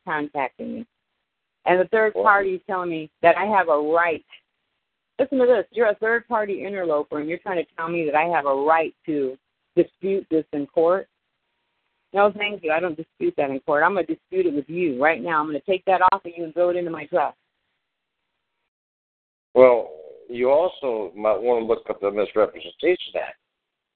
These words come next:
Speaker 2: all right, and the, uh, Fair Debt
Speaker 1: Mm-hmm.
Speaker 2: Collection Act, because, uh, if they misrepresented themselves in any way, shape, or form to you, that's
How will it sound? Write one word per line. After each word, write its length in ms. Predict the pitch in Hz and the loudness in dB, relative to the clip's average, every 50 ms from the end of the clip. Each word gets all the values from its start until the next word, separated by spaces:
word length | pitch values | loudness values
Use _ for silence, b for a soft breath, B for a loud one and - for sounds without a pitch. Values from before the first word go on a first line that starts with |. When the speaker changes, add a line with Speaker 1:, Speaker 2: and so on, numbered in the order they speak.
| _ _ _ _ _ _ - | _ _ _ _ _ _ 4
Speaker 2:
all 160 | 82 87 95 | 6 8 8
right, 140 | 104 104 - - | 6 4 0 -2
and 180 | 101 98 95 92 | -4 -4 -4 -2
the, 220 | 92 92 92 92 | -2 0 2 4
uh, 100 | 87 87 87 - - | 4 2 2 0 2
Fair 160 | 110 113 107 | 2 2 4
Debt 180 | 90 101 101 92 | 4 0 -2 -2
Speaker 1:
Mm-hmm. 80 | 87 - - | -2 -4 -2
Speaker 2:
Collection 400 | 104 135 165 - - - 104 95 | -2 -2 -2 -2 -6 -12 -12 -12
Act, 160 | 82 73 - _ _ _ _ _ _ _ _ _ _ _ _ _ _ _ | -12 -12 -12 _ _ _ _ _ _ _ _ _ _ _ _ _ _ _
because, 460 | - 104 - 104 101 95 95 87 80 - | -10 -2 2 4 4 6 4 2 -2 -4
uh, 600 | 92 92 90 87 85 85 87 82 - - - - - _ _ _ _ _ _ _ _ _ _ _ _ _ _ _ _ _ _ _ | -2 0 0 2 2 0 0 -2 -4 -8 -12 -18 -20 _ _ _ _ _ _ _ _ _ _ _ _ _ _ _ _ _ _ _
if 160 | - 95 90 | -4 -2 2
they 140 | - 120 139 | 4 2 4
misrepresented 840 | 135 131 117 110 - 120 135 143 - 113 95 - 143 170 196 190 - | 4 2 0 0 2 2 2 2 0 -4 -4 -4 -2 0 0 0 0
themselves 500 | 123 113 95 - - 110 101 98 90 85 | -2 -4 -4 0 2 2 2 2 2 -2
in 80 | 87 | -6
any 160 | 90 104 104 101 | -10 -8 -6 -4
way, 200 | 95 101 98 95 | -2 -2 -2 -2
shape, 240 | - 101 104 - - | -2 -4 -4 -4 -4
or 80 | 82 | -10
form 340 | - _ 117 147 170 180 185 175 | -10 _ 2 2 2 2 2 -2
to 60 | 139 107 | -4 -2
you, 200 | 90 78 76 - - _ _ _ _ _ _ _ _ _ _ - | -2 -2 -2 -4 -6 _ _ _ _ _ _ _ _ _ _ 6
that's 200 | 107 127 - | 6 6 6